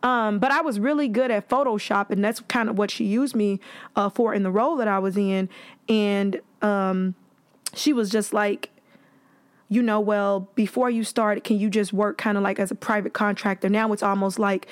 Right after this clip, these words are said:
me and you are on the same level. And she was just like, she was disgusted by the fact that me and her, that she would have to speak to me as an equal. And that really hurt, because going into it,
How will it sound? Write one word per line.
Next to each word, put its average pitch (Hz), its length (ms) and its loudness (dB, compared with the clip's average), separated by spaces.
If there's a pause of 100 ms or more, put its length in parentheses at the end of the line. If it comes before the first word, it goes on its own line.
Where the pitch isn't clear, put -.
(180)
me 214 180 4
and 208 100 0
you 208 80 2
are 202 60 2
on 185 180 2
the 190 40 0
same 196 320 0
level. 208 400 -2 (220)
And 240 140 4
she 269 180 -2
was 220 180 0
just 202 200 -2
like, 208 380 -2 (1300)
she - 160 0
was 233 140 0
disgusted - 640 -4
by 202 160 2
the 311 80 -6
fact 208 320 -2
that 208 180 0
me 220 160 2
and 196 120 0
her, 196 300 0 (100)
that 208 120 0
she - 100 0
would 220 140 2
have 202 160 0
to - 80 -6
speak 233 280 -4
to 214 80 -2
me 214 120 2
as 196 100 -2
an 262 140 -4
equal. 269 400 -2 (460)
And 226 380 0 (240)
that 262 240 0
really 247 280 0
hurt, 240 300 0
because 208 520 -2
going 240 320 0
into 233 340 0
it, 208 140 -4